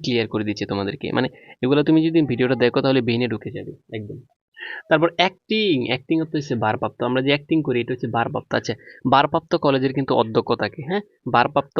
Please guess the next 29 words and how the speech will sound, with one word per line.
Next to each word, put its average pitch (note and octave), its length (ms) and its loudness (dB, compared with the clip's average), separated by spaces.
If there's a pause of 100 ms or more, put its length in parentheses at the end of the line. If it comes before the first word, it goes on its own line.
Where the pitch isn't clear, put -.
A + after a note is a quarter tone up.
(140)
অনেকেই F3 360 -4
কিন্তু D#3+ 140 -2 (100)
থাকে। B2 220 -2
এটাকে A2+ 220 -4 (160)
ইংলিশে C#3+ 340 -2
কি D3 140 -6
বলবো D3+ 140 -2 (120)
আজকে - 240 -10
থেকে? D#3 200 -2 (160)
অ্যাক্টিং, E3+ 440 -2 (280)
অ্যাক্টিং, D#3+ 440 -6
অ্যাক্টিং - 320 -8
অর্থ C#3+ 100 -10 (100)
কি? G#3+ 100 0 (220)
ভারপ্রাপ্ত। G#2 400 -4 (520)
অ্যাক্টিং B2+ 320 -4
অর্থ E3 120 -10 (340)
ভারপ্রাপ্ত। - 360 -8 (460)
তারপর C#3 220 -4 (120)
সেস, A#2 180 2 (140)
সেস D#3 200 -2
শব্দের D#3+ 260 0
অর্থ D#3+ 120 -4
হচ্ছে E3 220 -4
উপকর। C#3 320 0 (100)
সেস C3+ 240 -4
শব্দের D3+ 240 -2
অর্থ D3 100 -6 (120)
কি? G#3+ 80 -2